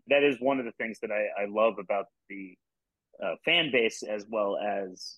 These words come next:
as, uh, what you do, is that there are Giants fans all over,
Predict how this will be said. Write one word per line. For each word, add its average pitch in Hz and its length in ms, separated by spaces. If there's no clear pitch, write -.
as, 92 500
uh, 90 240
what 110 200
you 107 200
do, 113 300
is 104 220
that 107 280
there 107 180
are 120 240
Giants 107 560
fans 101 300
all 101 280
over, 120 360